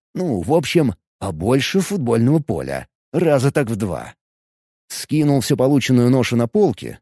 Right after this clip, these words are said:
закрыл на обычный замок и электронный ключ и пошел в сторону аудитории для самоподготовки здесь же на этаже, чтобы спокойно сесть и почитать новости.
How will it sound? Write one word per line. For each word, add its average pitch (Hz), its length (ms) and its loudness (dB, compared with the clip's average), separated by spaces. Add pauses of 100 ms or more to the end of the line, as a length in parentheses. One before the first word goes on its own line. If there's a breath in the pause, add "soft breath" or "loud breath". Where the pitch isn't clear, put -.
закрыл 156 520 2
на 113 100 4
обычный 120 360 2
замок 170 440 0
и 104 160 0
электронный 202 460 2
ключ - 420 -8 (100)
и 90 140 -2
пошел 202 420 0
в 170 60 -4
сторону 196 400 2
аудитории 170 600 4
для 156 180 0
самоподготовки 165 920 2
здесь 135 380 0
же 139 160 0
на 147 160 2
этаже, 76 500 -4
чтобы - 300 -4
спокойно 101 480 0
сесть 214 460 -2
и 208 100 -4
почитать 147 580 -2
новости. - 560 -8